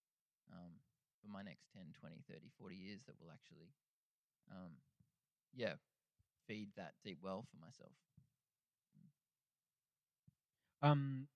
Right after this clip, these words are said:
Speaker 2: I know, 'cause I've had lots of conversations with you about this, Josh, but the,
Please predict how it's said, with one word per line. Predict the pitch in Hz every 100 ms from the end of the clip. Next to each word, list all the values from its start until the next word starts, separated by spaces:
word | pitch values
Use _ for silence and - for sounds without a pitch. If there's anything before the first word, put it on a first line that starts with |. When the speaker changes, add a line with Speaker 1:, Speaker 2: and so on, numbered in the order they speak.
| -
Speaker 2:
I | 135
know, | 131 123 117 113
'cause | -
I've | 113
had | 113 113 113
lots | 117 -
of | 107
conversations | 117 110 117 110 113
with | 110
you | 120 117
about | 117
this, | 120 104
Josh, | - 110 -
but | 127 113
the, | 117 113